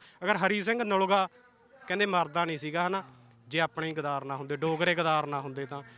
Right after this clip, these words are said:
ਇਹ ਘਾਟਾਂ ਸਾਡੇ ਨਾਲ ਨਾਲ ਚੱਲੀਆਂ ਆ ਰਹੀਆਂ, ਕਦੇ ਜ਼ਿਆਦਾਤਰ ਹਾਵੀ ਹੋ ਰਹੀਆਂ, ਹਨਾ।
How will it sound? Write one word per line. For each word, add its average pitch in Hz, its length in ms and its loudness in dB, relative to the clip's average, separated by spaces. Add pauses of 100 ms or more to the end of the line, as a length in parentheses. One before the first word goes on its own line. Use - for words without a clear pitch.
(300)
ਇਹ 269 160 2
ਘਾਟਾਂ 269 280 6
ਸਾਡੇ 240 200 2
ਨਾਲ 214 280 4
ਨਾਲ 220 140 4
ਚੱਲੀਆਂ 196 380 -2
ਆ 180 160 6
ਰਹੀਆਂ, 196 320 0 (280)
ਕਦੇ 254 440 2
ਜ਼ਿਆਦਾਤਰ 214 480 4
ਹਾਵੀ 185 340 2
ਹੋ 160 180 -4
ਰਹੀਆਂ, 151 280 -4
ਹਨਾ। 180 140 -4